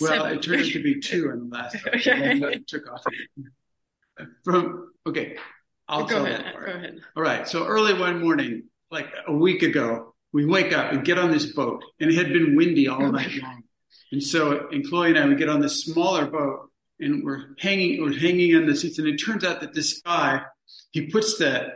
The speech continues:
Speaker 1: accelerator into full speed forward, and he's flying off the waves. We're going <laughs> like this for about a half hour.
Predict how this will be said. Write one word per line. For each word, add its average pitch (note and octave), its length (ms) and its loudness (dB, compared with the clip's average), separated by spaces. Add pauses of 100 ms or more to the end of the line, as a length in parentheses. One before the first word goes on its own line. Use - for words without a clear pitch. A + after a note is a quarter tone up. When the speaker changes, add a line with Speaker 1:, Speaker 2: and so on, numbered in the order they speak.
(160)
Speaker 1:
accelerator C#3+ 840 0 (180)
into E3+ 720 2 (400)
full G#3+ 200 0
speed C#3 720 -2 (260)
forward, C#3 560 2 (240)
and D#3+ 380 2 (100)
he's - 480 -4 (100)
flying G#3+ 540 2
off E3+ 300 2
the D#3 100 0
waves. D#3 640 -2
We're E3 120 2
going E3 220 4
<laughs> - 80 -6 (2500)
like G#3 220 -2
this G#3+ 220 4 (340)
for F#3 120 -2
about D#3+ 100 2
a - 40 -4
half - 380 -2
hour. D#3 380 -2